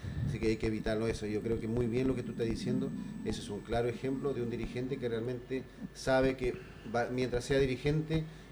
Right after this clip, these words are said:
cumple con su labor, porque un día va a dejar de ser dirigente y no le va a costar nada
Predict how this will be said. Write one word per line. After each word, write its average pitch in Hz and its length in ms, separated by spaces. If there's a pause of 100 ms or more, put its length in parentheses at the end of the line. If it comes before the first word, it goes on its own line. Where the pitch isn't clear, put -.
(100)
cumple 135 260
con 123 120
su 117 100
labor, 123 320
porque 120 200
un 120 100
día 131 180
va 120 80
a 123 40
dejar 143 260
de 143 40
ser 156 140
dirigente 139 460
y 127 40
no 131 140
le 135 60
va 131 80
a 135 60
costar 123 360
nada 135 360